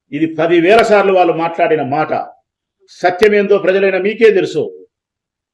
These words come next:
అయినా అభ్యర్థిగా ఒక మాట మాత్రం ధైర్యంగా చెప్పగలుగుతా, మీ బిడ్డ రాచమల్లు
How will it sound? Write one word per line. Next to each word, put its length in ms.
అయినా 240
అభ్యర్థిగా 520
ఒక 100
మాట 240
మాత్రం 360
ధైర్యంగా 340
చెప్పగలుగుతా, 760
మీ 180
బిడ్డ 260
రాచమల్లు 800